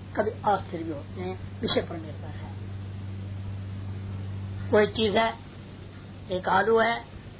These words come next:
वैसे हवा में रखो, उसकी अवस्था परिणाम क्या है? अत्यंत अस्थिर हो जाता है। फ्रिज में डाल दो, थोड़ा अवस्था परिणाम लंबा समय तक रह जाता है, ले जाके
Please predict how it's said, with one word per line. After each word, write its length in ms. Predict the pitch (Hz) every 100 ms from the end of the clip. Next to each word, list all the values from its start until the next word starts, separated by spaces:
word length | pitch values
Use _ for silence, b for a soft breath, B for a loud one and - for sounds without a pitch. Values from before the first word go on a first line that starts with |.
| - - - - - -
वैसे 400 | 196 214 214 233 226
हवा 280 | 208 208 226
में 120 | 240
रखो, 300 | 247 240 339 302 - - - - - - - - -
उसकी 200 | 202 -
अवस्था 280 | 208 196 226
परिणाम 400 | 233 226 240 247
क्या 140 | 262
है? 160 | 240 190 - - - - - - - - - - - -
अत्यंत 400 | 208 - 226 220
अस्थिर 260 | 202 - 185
हो 100 | 165
जाता 240 | - -
है। 960 | - - - - - - - - - -
फ्रिज 220 | 180 220
में 160 | 247 262
डाल 240 | 262 285
दो, 140 | 294 330 233 - - - - - -
थोड़ा 260 | 190 185 180 165
अवस्था 260 | 185 196 -
परिणाम 400 | 190 185 185 175
लंबा 280 | 175 175 190
समय 260 | 190 190 196
तक 120 | -
रह 300 | 190 180 160
जाता 300 | - - -
है, 80 | - - - - - - - - - 196
ले 140 | 214
जाके 180 | 240